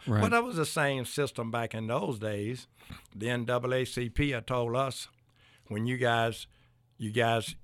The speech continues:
Speaker 2: I was, like, in a sit-in demonstration. That's why you go to a lunch counter. Back in those days, you couldn't go to a lunch counter and order food.
Speaker 1: Mm-hmm.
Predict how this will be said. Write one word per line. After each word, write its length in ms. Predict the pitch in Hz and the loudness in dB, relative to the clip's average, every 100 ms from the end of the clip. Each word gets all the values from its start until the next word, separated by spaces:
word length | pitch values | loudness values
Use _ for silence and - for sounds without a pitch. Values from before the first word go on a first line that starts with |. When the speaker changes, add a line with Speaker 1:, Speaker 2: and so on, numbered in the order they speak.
| - | -6
Speaker 2:
I 140 | 110 120 | 2 2
was, 220 | 117 104 | 2 2
like, 240 | 120 110 | 0 0
in 160 | 113 107 | -2 -2
a 80 | 95 | -4
sit-in 580 | - 196 151 117 101 | -2 -2 0 0 -2
demonstration. 720 | 95 95 92 - 90 87 - 73 - - - - - | -4 -4 -4 -6 -6 -6 -8 -12 -16 -20 -20 -16 -4
That's 220 | 113 - | -2 0
why 100 | 113 | 0
you 160 | 113 | 0
go 200 | 110 113 110 | -2 -2 -2
to 200 | - 110 | -4 -4
a 20 | |
lunch 400 | 101 113 117 - | -2 -2 -2 -6
counter. 500 | 117 110 113 104 113 _ _ _ _ _ _ _ _ _ - - - | -4 -2 -4 -6 -10 _ _ _ _ _ _ _ _ _ -20 -20 -4
Back 260 | 113 113 | 0 0
in 100 | 110 | 0
those 240 | 117 120 104 | 0 0 -2
days, 340 | 107 107 98 | -4 -4 -6
you 60 | 101 | -6
couldn't 260 | 117 110 | -4 -2
go 180 | 107 110 | -2 -4
to 180 | - 120 | -4 -4
a 20 | |
lunch 320 | 107 117 110 | -2 -2 -2
counter 300 | - 117 110 | -2 0 0
and 100 | 110 101 | -2 0
order 280 | 110 107 | 0 0
food. 500 | 92 - 123 117 110 - | -2 -2 0 -2 -4 -4
Speaker 1:
Mm-hmm. 300 | 123 104 104 | 0 2 2